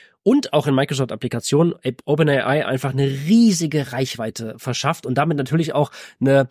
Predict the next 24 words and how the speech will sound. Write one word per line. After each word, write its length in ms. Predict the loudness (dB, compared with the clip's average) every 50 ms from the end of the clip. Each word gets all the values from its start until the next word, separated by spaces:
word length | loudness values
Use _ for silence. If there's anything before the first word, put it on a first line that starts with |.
| -6 -18 _ _ _ _ _
keine 180 | -8 -6 -4 -4
Ahnung, 120 | -4 -6
viele 360 | -6 0 4 4 6 6 6
Milliarden 680 | 4 2 2 2 0 0 0 2 2 2 2 2 0 -2 -6
oder 280 | -6 -6 -4 -4 -6 -8 -12 _ _ _
Billionen 840 | -18 -16 -10 0 2 2 4 4 2 2 2 2 4 4 4 4 2
neue 280 | 2 2 4 2 2 2
Datenpunkte, 840 | 2 2 2 2 0 -2 0 0 0 0 0 0 -2 -4 -2 0
mit 160 | 0 0 2
denen 140 | 2 2 2
sie 100 | 0 0
wiederum 240 | 0 0 0 0 -2
ihre 220 | -2 0 0 0
Modelle 500 | 0 0 0 0 0 2 2 2 0 0 -2
trainieren, 480 | -2 0 2 2 2 2 2 0 0
feintunen 540 | -2 -2 -4 -4 -4 -4 -4 -4 -2 -2 -2
und 100 | -2 -2
dann 120 | -2 -2 -2
auch 80 | -2
in 120 | -4 -4 -4
die 100 | -2 -4
Inferenz 480 | -4 -4 -2 -2 0 0 0 -2 -2
geben 180 | -4 -4 -4 -4
können. 300 | -4 -2 -2 -2 -2